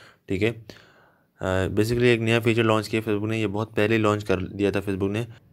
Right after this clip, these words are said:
but हर पेज पे ये फीचर नहीं आया था, लेकिन अब almost पेजेस पे आ गया, तो अब वीडियो बना सकते हैं हम। ठीक है, तो सबसे पहले आपने, ये प्रोफाइल पेज में शो होता है ज़्यादा।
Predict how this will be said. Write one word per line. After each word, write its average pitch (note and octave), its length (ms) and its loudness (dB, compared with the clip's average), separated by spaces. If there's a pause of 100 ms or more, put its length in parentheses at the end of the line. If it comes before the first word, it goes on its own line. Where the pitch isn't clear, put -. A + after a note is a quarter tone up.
(120)
but A2 340 4
हर B2 140 4
पेज A#2+ 240 4
पे A2+ 100 4
ये A2 80 2 (140)
फीचर G#2+ 260 0
नहीं G#2+ 180 0
आया G2 180 4
था, A2 60 0
लेकिन G#2+ 260 0
अब G#2 180 4
almost A2 380 2
पेजेस G#2+ 240 0
पे A2 120 0
आ G2 160 6
गया, G#2+ 160 2
तो G#2 140 2
अब G2 120 0
वीडियो G2 180 2
बना F#2 180 0
सकते F#2 240 -6
हैं F#2 80 -2
हम। F2+ 80 -6
ठीक G2+ 200 -8
है, A#2+ 60 -4
तो - 1700 -4 (1000)
सबसे - 380 -2
पहले A2+ 280 4
आपने, A2 300 2 (120)
ये G#2+ 180 4
प्रोफाइल A#2 340 0
पेज B2+ 180 4
में A#2 280 -4
शो - 180 -2
होता G2 200 2
है A2 40 2
ज़्यादा। G#2+ 260 2